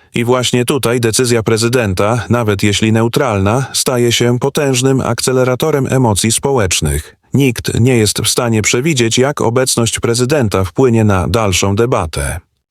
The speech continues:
Jedno jest pewne. Tej decyzji nie da się już odwrócić, ani w politycznej pamięci, ani w zbiorowej świadomości.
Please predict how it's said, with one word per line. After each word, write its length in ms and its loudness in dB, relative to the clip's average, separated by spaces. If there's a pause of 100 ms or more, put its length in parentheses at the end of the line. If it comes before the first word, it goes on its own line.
(140)
Jedno 280 0
jest 200 -2
pewne. 500 -4 (360)
Tej 180 0
decyzji 580 0
nie 160 2
da 140 0
się 140 -2
już 200 0
odwrócić, 680 -2 (260)
ani 340 0
w 80 -6
politycznej 580 0
pamięci, 680 0 (100)
ani 340 0
w 60 -2
zbiorowej 480 2
świadomości. 880 -2